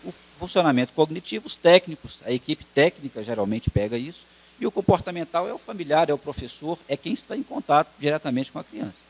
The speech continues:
Então, que vai olhar e que às vezes é mais importante,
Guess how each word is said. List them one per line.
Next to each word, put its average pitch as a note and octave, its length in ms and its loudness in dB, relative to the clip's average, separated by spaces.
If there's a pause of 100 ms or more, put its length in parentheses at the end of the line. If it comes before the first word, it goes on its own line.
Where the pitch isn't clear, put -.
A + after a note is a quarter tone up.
(260)
Então, A2 140 -16
que - 100 -18
vai B2 320 0
olhar C#3 480 4
e D#3 60 -12
que E3 100 -4
às C3+ 180 2
vezes C#3 220 -10
é D#3+ 60 -2
mais F#3+ 300 2
importante, F#3 760 -2